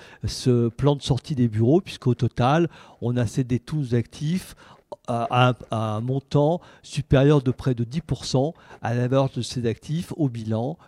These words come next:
euh, euh, en, à, à mi-deux mille treize. Et par ailleurs,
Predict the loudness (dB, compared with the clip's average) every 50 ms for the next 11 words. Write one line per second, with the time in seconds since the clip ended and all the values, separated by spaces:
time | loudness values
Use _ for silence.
0 | _ -8 -8 -6 -4 -4 -4 -4 -4 -4 -6 -8 -8 -8 -8 -6 -8 -8 -8 -8
1 | -10 -8 -8 -8 -8 -6 -4 -4 -2 -2 0 0 0 -2 -4 -6 -6 -6 -6 -6
2 | -6 -8 -8 -12 -16 -20 -20 _ -2 -2 0 2 2 2 2 2 -2 -4 -2 0
3 | 0 2 2 2 0 -2